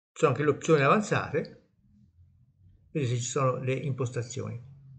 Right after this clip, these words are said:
Dunque, mi pare di aver detto tutto quello che almeno che ho visto di novità in questo nuovo aggiornamento di Windows undici,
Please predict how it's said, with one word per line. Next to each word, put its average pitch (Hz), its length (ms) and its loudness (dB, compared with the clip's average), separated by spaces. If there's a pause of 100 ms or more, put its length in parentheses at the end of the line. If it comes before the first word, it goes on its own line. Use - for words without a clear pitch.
(380)
Dunque, 208 580 6
mi 208 240 6
pare 240 220 12
di 208 80 10
aver 208 180 10
detto 208 300 6
tutto 170 360 0
quello 196 300 8
che 185 140 6
almeno 175 340 8
che 170 120 6
ho 160 320 6
visto 165 440 2
di 139 180 2
novità 160 640 8
in 143 120 -4
questo 151 840 0
nuovo 147 540 6 (240)
aggiornamento 160 640 4
di 135 120 0
Windows 240 480 4
undici, 196 840 2